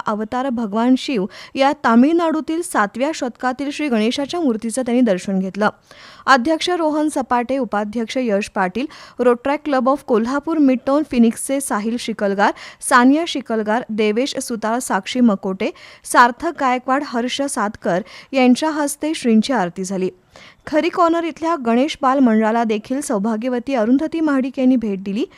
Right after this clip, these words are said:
अध्यक्ष धैर्यशील शिंदे, उपाध्यक्ष आदित्य जाधव, निवासराव शिंदे, प्रकाश शिंदे, शैलेश जाधव यांनी त्यांचं स्वागत केलं. यावेळी प्रियांका जाधव, राजेश्वरी शिंदे, नम्रता भोसले यांच्यासोबत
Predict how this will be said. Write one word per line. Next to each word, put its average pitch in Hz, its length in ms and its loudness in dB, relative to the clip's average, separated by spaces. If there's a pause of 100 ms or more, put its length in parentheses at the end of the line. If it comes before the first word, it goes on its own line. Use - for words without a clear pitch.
(300)
अध्यक्ष 277 480 2
धैर्यशील 285 640 -2
शिंदे, 220 400 2
उपाध्यक्ष 220 680 -4
आदित्य 214 460 -4
जाधव, 202 380 -2 (320)
निवासराव 285 560 2
शिंदे, 208 380 0
प्रकाश 226 520 -4
शिंदे, 196 340 0
शैलेश 262 460 -4
जाधव 226 440 -2
यांनी 202 220 2
त्यांचं 240 280 0
स्वागत 190 440 -6
केलं. 190 180 -2 (420)
यावेळी 262 240 2
प्रियांका 269 520 0
जाधव, 233 440 -2
राजेश्वरी 240 600 -4
शिंदे, 214 360 0
नम्रता 214 460 2
भोसले 247 360 -4
यांच्यासोबत 226 800 -2